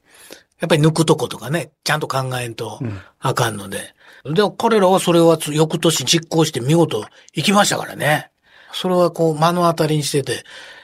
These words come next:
Speaker 1: 大したもんやなと思いましたけどね。
Speaker 2: 一回戦落ちた子に、ある程度の根も新人も関係なく、
Speaker 1: うん。
Speaker 2: 一回戦落ちた子に必ず言うのは、
Speaker 1: うん。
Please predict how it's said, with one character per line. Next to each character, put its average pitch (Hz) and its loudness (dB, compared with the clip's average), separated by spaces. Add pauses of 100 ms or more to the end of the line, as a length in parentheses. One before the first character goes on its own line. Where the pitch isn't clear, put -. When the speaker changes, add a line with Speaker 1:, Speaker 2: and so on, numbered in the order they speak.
(200)
Speaker 1:
大 - -6
し - 2
た 226 -4
も 220 -4
ん - -2
や 214 -4
な 196 2
と 151 2
思 135 0
い 131 0
ま 123 -4
し - -4
た - -4
け 98 -14
ど - -16
ね。 104 -8 (400)
Speaker 2:
一 165 -2
回 185 2
戦 123 -4
落 131 -10
ち - -10
た 135 2
子 123 -2
に、 120 -12 (220)
あ 151 2
る 139 4
程 147 4
度 120 -2
の 120 -2
根 135 2
も 135 4
新 131 -2
人 139 0
も 117 0
関 127 -2
係 127 2
な 127 -2
く、 127 -2
Speaker 1:
う 123 2
ん。 120 -4
Speaker 2:
一 147 -12
回 143 2
戦 123 -2
落 117 -8
ち - -10
た 120 2
子 123 -4
に 113 -10
必 - -6 (360)
ず 135 2
言 127 0
う 123 -4
の 117 0
は、 117 2
Speaker 1:
う - -8
ん。 117 -8